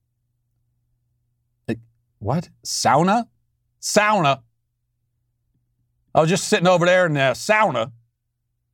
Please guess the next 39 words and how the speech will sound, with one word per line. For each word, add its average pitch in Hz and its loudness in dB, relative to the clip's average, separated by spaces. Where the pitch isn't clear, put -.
That's - -4
not 87 -6
how 73 -12
it's 78 -18
pronounced. - -14
It's - -4
sauna. - -2
Sauna. 170 -2
A 156 -2
U. 131 -2
Uh, 127 2
sauna. 139 -2
Like, 123 2
I 135 4
may 208 0
not 202 2
have 151 -4
graduated 127 -2
college 107 0
or 110 -2
even 107 -4
gone 113 0
to 98 -6
college, 80 -8
but 98 -4
I 117 0
know 127 0
it's 92 -8
not 120 -4
sauna. 131 -4
Can 170 2
you 247 0
imagine 220 0
going 175 0
to, 156 0
I 143 2
don't 156 -2
know, 107 -2
a, 113 -2